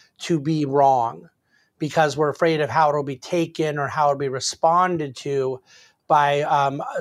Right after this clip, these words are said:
particular constituents. It's a sign of moral cowardice, and, and both sidesism is itself a grave sin.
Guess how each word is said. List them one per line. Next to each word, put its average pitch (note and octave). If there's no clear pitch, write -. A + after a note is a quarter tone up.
particular D3+
constituents. C#3+
It's E3
a C#3+
sign G3
of C3+
moral D#3+
cowardice, C#3
and, D3
and D3+
both F#3+
sidesism C#3+
is D#3
itself D#3
a C#3+
grave D3
sin. B2+